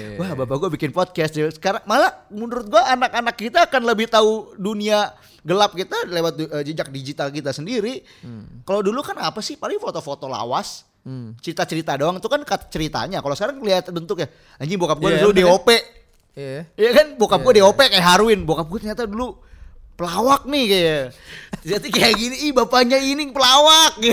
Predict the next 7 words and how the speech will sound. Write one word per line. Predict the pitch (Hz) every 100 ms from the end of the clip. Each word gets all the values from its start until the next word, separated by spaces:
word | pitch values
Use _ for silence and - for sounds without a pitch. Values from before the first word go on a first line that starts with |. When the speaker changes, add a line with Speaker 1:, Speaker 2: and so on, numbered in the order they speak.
| - 269 247 226 220 202 180 -
Speaker 2:
<laughs> | _ _ - - - - - - _ _
Tapi | 202 196
gua | 233 285
merasa | 339 - 214 349 -
emang | - 202 220 208
hidup | 170 190 247
tuh | 370 403